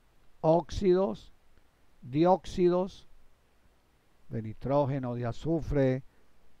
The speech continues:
de todo esto que están en muchos lugares. Y hoy en día se está hablando en esta pandemia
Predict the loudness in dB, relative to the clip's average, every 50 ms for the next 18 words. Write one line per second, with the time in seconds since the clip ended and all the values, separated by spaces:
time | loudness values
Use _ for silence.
0 | -20 -14 -8 -6 -6 -4 0 2 2 2 4 4 4 4 2 2 0 -4 -6 -8
1 | -6 -6 -6 -6 -6 -6 -4 -2 -2 -2 -2 -6 -8 -8 -10 -10 -10 -10 -10 -10
2 | -10 -10 -10 -10 -8 -6 -6 -6 -8 -10 -14 -18 -20 -20 -20 _ -20 -20 _ _
3 | _ _ _ _ _ _ _ _ -20 -12 -6 -4 -2 0 2 2 2 2 2 2
4 | 4 6 6 6 4 2 -2 _ -20 -20 -20 _ _ _ _ -20 -20 _ _ _
5 | -18 -6 -2 -2 -2 -2 0 0 2 2 4 4 2 2 2 0 -4 -8 -8 -10
6 | -16 -20 _ _ _ _ _ _ _ _ _ _ _ _ -20 -20 _ _ _ -20
7 | -16 -6 -2 -2 0 0 0 0 -2 0 -2 -2 -2 0 -2 -2 0 2 2 0
8 | 0 -2 -6 -8 -8